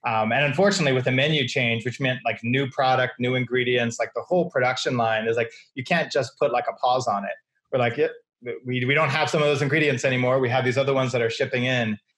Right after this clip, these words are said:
And so normally that's a, that's a very careful role,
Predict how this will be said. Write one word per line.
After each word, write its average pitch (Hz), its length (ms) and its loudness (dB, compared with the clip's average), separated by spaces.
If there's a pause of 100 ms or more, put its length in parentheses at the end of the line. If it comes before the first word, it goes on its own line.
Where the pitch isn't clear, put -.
(280)
And 120 160 -2
so 117 320 2
normally 147 380 4
that's 131 200 0
a, 120 300 2 (240)
that's 151 140 0
a - 20 0
very 143 260 2
careful 147 560 0
role, 123 500 2